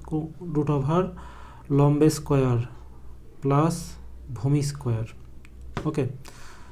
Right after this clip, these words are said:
তাহলে কি হলো এটা? Root over তিন তিরিকে নয়, চার চারে ষোলো, ষোলো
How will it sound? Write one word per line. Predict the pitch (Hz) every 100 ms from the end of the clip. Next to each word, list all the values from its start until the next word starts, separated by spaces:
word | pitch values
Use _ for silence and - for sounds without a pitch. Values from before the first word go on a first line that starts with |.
| - - -
তাহলে | 135 135 135
কি | 131
হলো | 143 139
এটা? | 143 156 160 - - -
Root | 139 135 135
over | 123 143 143 143 - - - -
তিন | 143
তিরিকে | 143 139 143 139 135
নয়, | 143 143
চার | 139 135
চারে | 139 139 -
ষোলো, | - 135 117 113 -
ষোলো | - 139 147